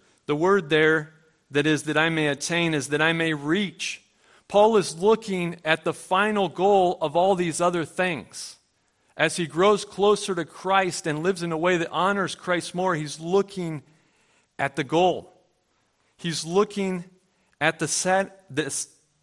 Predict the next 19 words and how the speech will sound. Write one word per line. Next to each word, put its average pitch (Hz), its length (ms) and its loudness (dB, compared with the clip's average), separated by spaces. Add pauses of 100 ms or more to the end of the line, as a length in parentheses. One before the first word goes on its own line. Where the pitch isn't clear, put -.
point 220 380 0
where 151 160 2
sanctification 190 1200 -4
will 175 160 0
become 190 440 -4
complete 202 840 -6 (960)
in 214 160 2
our 214 160 4
glorification, 185 1200 -2
and 156 140 -4
he 190 120 -2
will 202 160 0
no 208 200 2
longer 233 480 0
have 165 260 -4
to 170 80 -6
battle 143 340 2
with 131 140 -2
sin. 104 360 -6